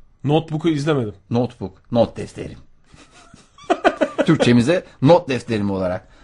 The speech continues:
Speaker 2: e, çevrilen.
Speaker 1: Notebook, Notebook
Speaker 2: Arkadaş,
Speaker 1: galiba.
Speaker 2: Notebook'ta ağlanır mı? Bir düşüneyim, Notebook'ta şöyle bir zorlasam.
Speaker 1: Notebook neydi hiç bilmiyorum.
Speaker 2: <clears throat> Bir bu boğazımı temizlesem, şey yapsam.
Speaker 1: Ha, hangi dinleyicimiz yazmış?
Speaker 2: Esra Terzi.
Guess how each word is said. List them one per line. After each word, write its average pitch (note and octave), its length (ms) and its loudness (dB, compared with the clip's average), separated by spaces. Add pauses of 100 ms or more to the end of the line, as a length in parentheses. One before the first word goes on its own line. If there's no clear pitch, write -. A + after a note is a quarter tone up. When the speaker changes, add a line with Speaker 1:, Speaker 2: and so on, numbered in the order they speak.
(180)
Speaker 2:
e, F#2+ 200 -2
çevrilen. F2+ 500 -2
Speaker 1:
Notebook, E3 500 0 (500)
Notebook D#3+ 480 -6
Speaker 2:
Arkadaş, E3+ 360 4
Speaker 1:
galiba. - 180 4
Speaker 2:
Notebook'ta D3+ 360 -2
ağlanır D#3+ 380 2
mı? E3 200 -4
Bir D3 120 -4
düşüneyim, E3 400 -6
Notebook'ta D#3 420 -4
şöyle D#3+ 300 -2
bir D3+ 60 -8
zorlasam. D3+ 580 0
Speaker 1:
Notebook F#3 380 0
neydi G#3 280 0
hiç F#3+ 180 -10
bilmiyorum. D#3 460 0
Speaker 2:
<clears throat> - 0 -
Bir D3 140 -2
bu D3 140 -4
boğazımı C#3 400 4
temizlesem, C#3 560 -2
şey D3 140 0
yapsam. D3 340 0
Speaker 1:
Ha, C3+ 140 -4 (160)
hangi F#3+ 280 2
dinleyicimiz D#3 400 -2
yazmış? C#3+ 480 0
Speaker 2:
Esra C3 420 2
Terzi. D#3 440 -2